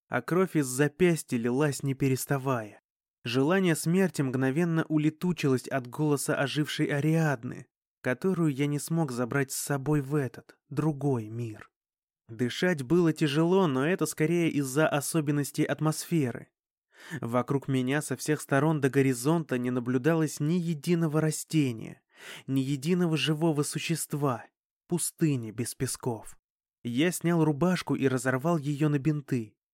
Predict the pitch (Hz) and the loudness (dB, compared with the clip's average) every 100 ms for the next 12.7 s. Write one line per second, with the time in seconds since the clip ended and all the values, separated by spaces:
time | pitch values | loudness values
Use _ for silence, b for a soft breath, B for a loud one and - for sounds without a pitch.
0 | - 117 - 151 151 - 123 117 120 135 | -2 0 0 0 0 0 -2 -4 -4 -2
1 | 131 127 123 143 131 135 131 113 - - | 0 -2 -2 -6 -4 0 2 0 -6 -16
2 | - _ _ _ _ 123 131 - 151 202 | -18 _ _ _ _ -2 -2 0 -2 2
3 | 196 160 - 180 175 131 131 123 127 - | 2 0 0 0 2 2 0 0 0 -2
4 | 135 143 139 151 131 113 - - - _ | -2 0 0 0 -2 -4 -14 -18 -18 _
5 | _ - - 175 160 - 123 - 147 131 | _ -16 -4 0 0 0 -2 0 0 0
6 | - 147 131 143 139 131 113 104 - _ | -2 -4 -2 -2 -2 -4 -6 -10 -18 _
7 | _ _ _ _ - 127 143 165 - 180 | _ _ _ _ -6 0 0 0 0 2
8 | 156 127 147 143 - 156 135 135 147 131 | 2 2 2 2 0 -2 -2 -2 -4 0
9 | 135 110 101 _ _ _ _ _ - 123 | 0 0 -8 _ _ _ _ _ -10 -6
10 | 127 151 170 160 - 160 170 190 - 135 | -2 -2 0 -2 2 2 4 2 2 -2
11 | 131 190 175 139 170 - 143 - 143 147 | 0 2 4 4 2 0 -4 0 0 2
12 | 135 139 127 117 117 - | 2 0 -2 -4 -4 -8